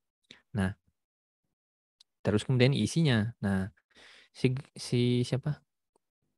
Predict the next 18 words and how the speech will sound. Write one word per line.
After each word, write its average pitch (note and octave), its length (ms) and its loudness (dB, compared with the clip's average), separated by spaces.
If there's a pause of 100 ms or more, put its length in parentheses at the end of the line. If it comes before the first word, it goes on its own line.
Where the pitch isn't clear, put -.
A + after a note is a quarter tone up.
Si B2 320 4
yang A#2 720 6
merancang A#2+ 800 4
U A#2+ 200 2
I A2 280 0
ini G#2+ 320 2
atau G#2+ 800 -6
website G#2+ 400 2
ini, B2 320 6 (480)
ya G#2+ 160 4
naruhnya A2 480 4
di E3 160 2
atas, E3 400 0
maka C3+ 400 0 (480)
ya G2 320 0
headernya A2+ 400 0
di A2+ 80 4
atas. G#2+ 400 -4